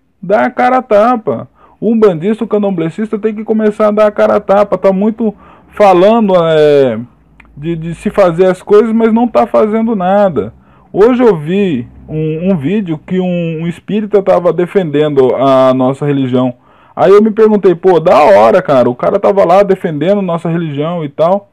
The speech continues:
Acho que o nome dele, se não me engano, é Alexandre Trin-, Trindade,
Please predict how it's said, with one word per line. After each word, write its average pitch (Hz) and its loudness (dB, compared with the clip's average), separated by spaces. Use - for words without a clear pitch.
Acho 156 -10
que - -4
o 190 0
nome 180 -2
dele, 170 -2
se 185 -8
não 170 -6
me 160 -6
engano, 160 -4
é 160 -6
Alexandre 147 -6
Trin-, 131 -6
Trindade, 147 -2